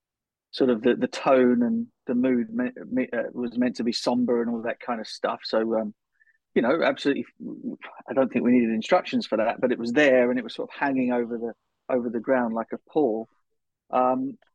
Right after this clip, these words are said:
but then when, you know, when the team came down the stairs, I mean, the minute silence hadn't even begun by then. The,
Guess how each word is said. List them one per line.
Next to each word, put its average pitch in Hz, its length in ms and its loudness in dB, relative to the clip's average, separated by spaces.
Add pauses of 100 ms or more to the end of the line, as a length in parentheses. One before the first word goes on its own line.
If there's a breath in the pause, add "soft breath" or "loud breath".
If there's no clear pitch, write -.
(260)
but 131 160 -4
then 185 220 0
when, 156 300 -2
you 143 80 -6
know, 135 60 -6
when 143 120 -4
the 135 60 -2
team 190 320 -2
came 160 180 -4
down 143 220 0
the 123 60 -2
stairs, 110 600 -2
I 117 40 -8
mean, 123 120 -4
the 120 120 -2
minute 135 280 -2
silence 117 380 0
hadn't 113 180 0
even 104 200 -2
begun 120 520 0
by 104 140 -2
then. 104 340 -4
The, 71 140 -8